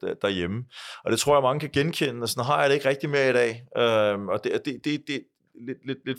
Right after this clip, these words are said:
firkantet sagt, jeg tror, jeg er blevet dygtigere til begge dele. Jeg er meget her og der.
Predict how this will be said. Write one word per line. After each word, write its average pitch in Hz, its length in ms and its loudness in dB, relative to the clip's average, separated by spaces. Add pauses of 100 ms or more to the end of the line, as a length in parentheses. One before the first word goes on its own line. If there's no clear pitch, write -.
firkantet 165 380 0
sagt, 120 300 0 (260)
jeg 123 100 0
tror, 160 240 2
jeg 151 120 4
er 139 120 2
blevet 135 180 2 (120)
dygtigere 143 360 0
til 131 120 -4
begge 107 380 0
dele. 101 400 -2 (120)
Jeg 139 400 4
er 127 60 2
meget 131 320 2
her 151 220 0
og 151 120 0
der. 147 180 -2